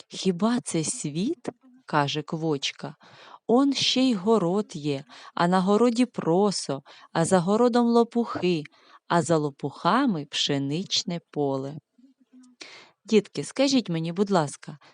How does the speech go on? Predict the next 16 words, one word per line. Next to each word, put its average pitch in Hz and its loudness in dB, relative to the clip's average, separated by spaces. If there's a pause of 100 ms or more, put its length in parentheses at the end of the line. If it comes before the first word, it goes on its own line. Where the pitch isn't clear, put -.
(120)
на 302 0
чому 147 0
сиділа 165 -2
квочка? 147 -4 (1500)
На 359 -4
яйцях, 170 -2
правильно. 165 -4 (260)
Що - 2
з 208 0
ними 190 2
сталося? 156 -2 (1160)
Як 220 4
подавали 160 2
голос 202 0
маленькі 156 -2
курчатка? 190 -4